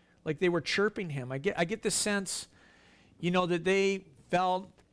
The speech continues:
that maybe Jesus had forgotten where he had come from. You know, "You're a carpenter's son from Nazareth. Do a few miracles, get some followers.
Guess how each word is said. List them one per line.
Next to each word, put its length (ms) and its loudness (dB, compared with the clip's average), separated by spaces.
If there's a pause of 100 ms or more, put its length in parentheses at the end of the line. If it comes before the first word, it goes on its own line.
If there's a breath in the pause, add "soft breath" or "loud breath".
(1000 loud breath)
that 100 -4
maybe 300 2
Jesus 540 -2
had 160 0
forgotten 640 -2
where 200 2
he 140 0
had 160 0
come 240 -2
from. 360 -8 (720)
You 80 -18
know, 40 -12
"You're 220 -8
a 40 -12
carpenter's 540 -6
son 260 -12
from 220 -10
Nazareth. 640 -8 (320)
Do 120 -10
a 40 -10
few 180 -10
miracles, 960 -6
get 100 -18
some 140 -12
followers. 1000 -4